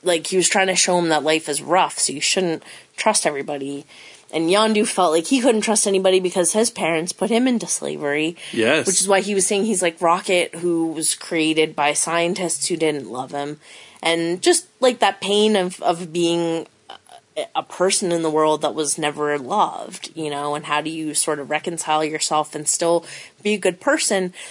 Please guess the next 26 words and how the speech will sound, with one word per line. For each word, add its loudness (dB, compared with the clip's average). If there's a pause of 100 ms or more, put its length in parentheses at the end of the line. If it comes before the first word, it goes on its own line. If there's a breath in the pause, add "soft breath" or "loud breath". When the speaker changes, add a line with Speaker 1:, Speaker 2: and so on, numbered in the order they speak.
(220 loud breath)
Speaker 1:
And 2
Yondu 4
sort 2
of -2 (140)
shows 4
Rocket 0
that 2
Rocket 0
can -4
be 0
a 4
good -2
person -4
and -6
be 0
loved -4
at -4
the, -8 (280)
at -4
the 0
end 0
of -4
his 0
life, -4 (320 loud breath)
and -4
he -4